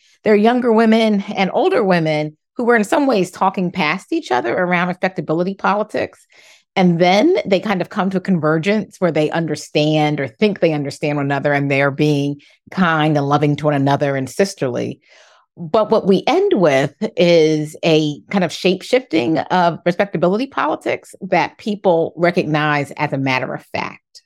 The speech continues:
right? And with this enduring hope that there will be no more need for respectability politics. However, right, like,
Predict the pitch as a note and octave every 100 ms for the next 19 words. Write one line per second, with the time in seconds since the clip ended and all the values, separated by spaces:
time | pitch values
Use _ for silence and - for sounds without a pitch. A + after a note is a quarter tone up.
0 | - C#3+ C3+ C3+ - - - _ - A3+
1 | A#3+ G#3 G3 G3+ G3+ G3 F3+ F#3 F#3+ F3
2 | F#3 C4 A#3 D#3 - - E3 D3+ E3+ E3
3 | D#3+ D#3+ D#3 E3 D#3+ D#3+ D3 D#3 A3+ C4
4 | A#3 F3+ D#3 C#3+ D3 - C#3 C3 C3 -
5 | A#2+ A#2 - A2+ - - _ _ _ -
6 | D#3+ D#3 E3 F#3 E3 A2+ C#3 - D3 C#3
7 | C3+ C#3 B2+ -